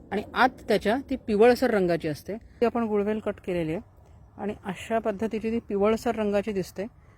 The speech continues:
असं, असं रेडिएटिंग फुलासारखं, सूर्यफुलासारखं तिथे डिझाईन असतं आणि चव घेऊन बघितली तर अत्यंत कडू असते, पण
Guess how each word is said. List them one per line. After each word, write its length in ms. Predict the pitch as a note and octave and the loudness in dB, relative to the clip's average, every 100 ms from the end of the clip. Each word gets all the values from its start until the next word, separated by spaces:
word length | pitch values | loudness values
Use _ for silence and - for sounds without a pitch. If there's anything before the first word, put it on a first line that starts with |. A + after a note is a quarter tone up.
| - - - | -20 -16 -10
असं, 120 | F3+ | -8
असं 320 | - - F#3 | -8 -6 -2
रेडिएटिंग 540 | F3+ F3 F#3 G3+ G#3 G3+ | 2 2 2 2 0 -4
फुलासारखं, 600 | - F3+ F3+ F3 E3+ F3+ | -2 0 0 -2 -4 -6
सूर्यफुलासारखं 720 | F3 F3 F3+ F3 F3+ E3 F3 | -2 -2 -2 -2 -2 -2 -4
तिथे 180 | E3+ F#3 | -4 -2
डिझाईन 340 | E3 D#3+ F3 | 0 2 0
असतं 240 | D3 - F#3 - - - - - | -2 -4 -14 -14 -20 -20 -20 -6
आणि 120 | F#3+ G3+ - | -4 0 4
चव 160 | A3+ | 4
घेऊन 200 | A3+ A#3+ | 6 4
बघितली 300 | A3 G#3+ G#3+ | 4 2 2
तर 120 | G#3+ | 0
अत्यंत 440 | A3+ - - A3+ A#3 A#3 | -2 -4 -4 0 0 2
कडू 180 | G3+ G3 | 4 4
असते, 280 | - - G3 - - - - | 2 -6 -8 -10 -20 -20 -8
पण 120 | G3+ | -4